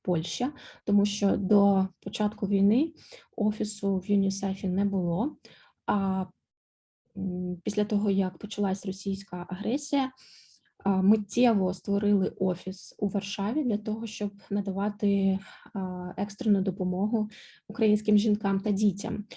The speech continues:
Отож, а, про те, що з'явився український, е, з'явився, перепрошую, польський офіс, а, юнісеф у Польщі, а, ці компанії також повідомляють, а також, е, мають багато охоплень.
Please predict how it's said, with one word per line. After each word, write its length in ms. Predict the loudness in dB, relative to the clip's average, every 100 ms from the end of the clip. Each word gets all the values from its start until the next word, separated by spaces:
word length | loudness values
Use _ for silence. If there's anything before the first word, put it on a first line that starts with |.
| -20 -8
Отож, 480 | -4 2 2 2 -2
а, 300 | 2 4 2 -2 -4
про 100 | -4
те, 180 | -2
що 460 | -4 -2 0 2 0 -4
з'явився 540 | 0 2 4 2 -2
український, 760 | -4 0 2 2 0 -4 -2 -2
е, 100 | -4 -6 -6 -4 -4
з'явився, 480 | 0 2 4 2 -2
перепрошую, 680 | -4 -4 -2 -2 -2 -4 -2
польський 460 | 0 0 -2 -8 -2
офіс, 500 | 0 0 -6 -6 -18 -20 -20 -20 -20 -4
а, 240 | 0 2 4
юнісеф 480 | 6 6 4 -4 -2
у 520 | 0 2 0 0 -4 -2
Польщі, 540 | 0 0 0 2 0 -2 _ -20 -20 _
а, 300 | -2 0 0
ці 200 | -2 -2
компанії 800 | 0 0 2 2 2 2 -2 -6 _ -4
також 320 | -2 -2 -4
повідомляють, 960 | -6 -6 -2 2 2 0 -4 -6 -12 -10
а 80 | -6
також, 540 | -2 -2 2 0 0
е, 180 | -6 -2 -2 0 0
мають 500 | 2 2 0 -2 -6 -6
багато 640 | -2 0 -2 -2 -4 -6 _ -6
охоплень. 580 | -6 -2 -2 0 0